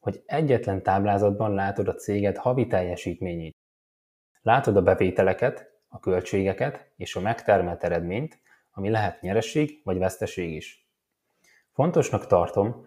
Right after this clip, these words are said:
hogy már ebben az első verzióban is legyenek üzletágak, divíziók külön kezelve, és ne csak a minden költség levonása után keletkező eredményt lássuk,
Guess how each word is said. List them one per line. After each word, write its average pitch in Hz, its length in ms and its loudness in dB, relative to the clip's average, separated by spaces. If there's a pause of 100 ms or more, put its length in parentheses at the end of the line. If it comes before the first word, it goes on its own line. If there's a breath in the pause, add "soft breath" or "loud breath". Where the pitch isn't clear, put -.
hogy 95 160 -6
már 95 240 -2
ebben 113 280 0
az - 220 -2
első 127 440 0
verzióban 95 580 4
is 113 200 -8
legyenek 104 500 0
üzletágak, 120 920 -2 (160)
divíziók 98 880 2
külön 107 260 2
kezelve, 87 800 -2 (280)
és - 220 -8
ne 90 140 -2
csak - 340 -2
a - 80 -6
minden 113 460 2
költség 110 440 2
levonása 101 600 2
után 95 340 -4
keletkező 95 640 -2
eredményt 104 520 0
lássuk, 123 500 -4